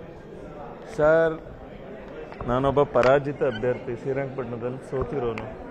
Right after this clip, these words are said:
ಈಗ ನೀವು, ನಾನು ಅಷ್ಟು ದೊಡ್ಡವ್ರ ಬಗ್ಗೆ ಮಾತಾಡುವಷ್ಟು eligible ಅಲ್ಲ ಪಕ್ಷದ ಚೌಕಟ್ಟು ಒಳಗಡೆ.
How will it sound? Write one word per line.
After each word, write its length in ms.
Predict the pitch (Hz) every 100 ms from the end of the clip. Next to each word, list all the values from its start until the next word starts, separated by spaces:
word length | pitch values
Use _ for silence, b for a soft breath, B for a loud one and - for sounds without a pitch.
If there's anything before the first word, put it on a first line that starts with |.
| - - - - - - - - - - -
ಈಗ 120 | 131
ನೀವು, 340 | 139 139 143 143
ನಾನು 580 | 120 120 139 170 180 180 185 185 185 - - - - - - -
ಅಷ್ಟು 340 | 123 - 196
ದೊಡ್ಡವ್ರ 360 | 143 135 165 170
ಬಗ್ಗೆ 340 | 143 135 156
ಮಾತಾಡುವಷ್ಟು 800 | 143 123 139 156 139 143 - 160 151 143 - - - - - - - - -
eligible 540 | 131 160 160 156 151
ಅಲ್ಲ 260 | 123 135 135
ಪಕ್ಷದ 600 | 113 131 - 151 135 131 120
ಚೌಕಟ್ಟು 420 | 139 127 139 123
ಒಳಗಡೆ. 320 | 127 117 110